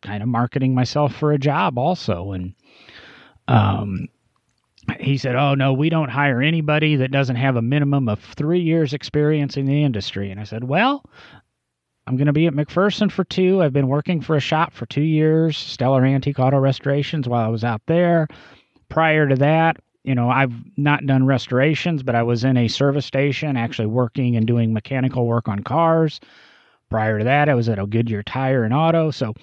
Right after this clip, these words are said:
I had his three years experience if you juggled a little bit. And he said,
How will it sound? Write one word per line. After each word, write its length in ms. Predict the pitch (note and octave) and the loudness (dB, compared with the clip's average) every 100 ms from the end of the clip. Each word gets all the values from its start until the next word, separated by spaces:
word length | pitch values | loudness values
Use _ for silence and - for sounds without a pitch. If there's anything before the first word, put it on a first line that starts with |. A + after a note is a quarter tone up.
| - - - - | -20 -20 -12 -4
I 120 | F#3 | -2
had 300 | D#3 G#3 F3+ | 0 0 2
his 240 | D3 D3 | 0 -2
three 260 | - D#3+ E3 | 0 0 2
years 360 | D#3 D#3+ C3+ | 2 2 0
experience 720 | C3 - - F3 E3+ D3 C#3+ C#3+ | -4 -8 -2 0 2 2 0 -2
if 120 | C3 | -4
you 80 | B2+ | -2
juggled 440 | C3+ D#3+ C#3 B2 | 0 0 0 -2
a 100 | A#2 | -2
little 280 | A#2+ A#2 A#2 | -2 -2 -2
bit. 200 | A#2 A#2 | -2 -2
And 80 | D#3+ | -2
he 80 | |
said, 220 | F3+ F3+ | -2 -2